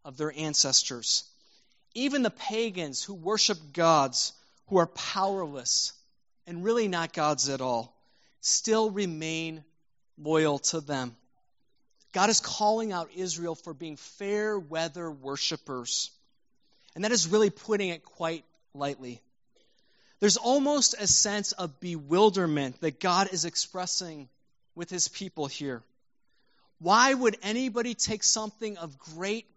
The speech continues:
value and worth and exchange it for something worthless? Verse twelve, "Be appalled at this, you heavens, and shudder with great horror,"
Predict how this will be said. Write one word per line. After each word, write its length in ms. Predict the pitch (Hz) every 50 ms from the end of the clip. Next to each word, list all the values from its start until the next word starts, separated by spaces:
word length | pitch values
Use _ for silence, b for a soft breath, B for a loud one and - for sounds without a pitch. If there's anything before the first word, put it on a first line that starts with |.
| _
value 840 | - 143 143 139 165 170 175 180 190 190 180 170 170 160 151 139 127 - _ _ _ _ _ _ _ _ _ _ _ _ _ -
and 260 | 151 147 147 139 139 139
worth 500 | 156 165 160 156 151 143 - - - - _ _ _ _ _ _ _ _ _ _ _ _ _ -
and 80 | - 170
exchange 680 | 170 - - - - - 220 220 226 233 240 202 -
it 120 | 202 190 -
for 180 | - 185 175
something 880 | - - - - 233 226 233 226 _ - - 226 220 214 214 208 208 196 - _ _ _ _ _ _ _ _ _ _ _ _ _ -
worthless? 840 | 139 139 160 170 175 - - - 147 143 135 - - - - - - - - _ _ _ _ _ _ _ _ _ _ _ _ _ _ _ _ _ _ _ _ _ _ _ _ _ _ _ _ _ -
Verse 220 | 196 196 196 -
twelve, 440 | - - - 190 185 180 165 143 131
"Be 140 | - 196 190
appalled 680 | 180 - - - - - 220 220 233 240 240 226 196
at 140 | 214 196 -
this, 260 | - 202 175 - -
you 160 | 175 180 175 175
heavens, 640 | - - 196 202 202 202 180 208 202 190 180 -
and 160 | 170 156 151
shudder 760 | - - - - - 226 214 220 220 226 226 214 214 208 - - _ _ _ _ _ _ _ _ _ -
with 200 | 156 156 147 -
great 280 | - 151 165 170 165
horror," 580 | 156 - - - 165 160 165 156 143 131 123